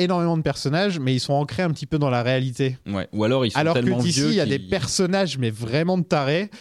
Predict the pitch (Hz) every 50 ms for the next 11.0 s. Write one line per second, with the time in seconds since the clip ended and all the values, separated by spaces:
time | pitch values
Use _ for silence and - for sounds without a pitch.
0 | - - - 131 151 131 147 151 139 143 190 220 220 202 190 180 170 160 - -
1 | 147 131 120 117 127 - - - - - - - - - - - _ _ _ -
2 | 117 117 113 113 110 113 - 123 113 131 - - 170 151 131 123 120 127 120 -
3 | - 135 - - 135 - - - 175 170 147 - - 117 - 143 139 131 123 -
4 | - 135 123 120 123 123 123 117 127 165 147 117 107 - - 139 131 131 117 110
5 | 104 101 98 101 98 95 98 107 120 131 143 160 139 123 117 - - - 180 165
6 | - 156 - - - 165 143 147 151 160 147 123 - 135 127 131 - - 147 147
7 | - - 123 107 - - 120 110 110 110 - _ _ _ _ - 120 113 - 98
8 | 95 131 127 127 135 131 127 131 151 151 160 151 156 - 147 139 156 175 185 -
9 | 131 127 123 101 98 92 80 85 - _ - 123 127 139 143 127 123 117 113 120
10 | 120 131 143 - - - 147 135 113 107 123 135 135 143 156 165 165 170 156